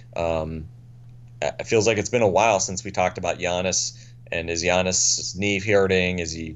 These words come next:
is he sore? Is he not be able to play the way he wants to play? You know, it, um, he's had obviously the, the injury, the, the ankle stuff that, that has been a little bit of a concern. And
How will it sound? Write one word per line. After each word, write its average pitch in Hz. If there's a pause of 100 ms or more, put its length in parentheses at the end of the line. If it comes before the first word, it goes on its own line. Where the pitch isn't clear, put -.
is 85
he 82
sore? 92
Is 82
he 87
not 87
be 90
able 85
to 85
play 90
the 85
way 85
he 85
wants 85
to 78
play? 87
You 82
know, 80
it, 80 (420)
um, 80
he's 87
had 85 (340)
obviously 85
the, 80
the 87
injury, 95
the, 80
the 73
ankle 110
stuff 113
that, 85
that 90
has 90
been 95
a 92
little 95
bit 95
of 92
a 92
concern. 95
And 82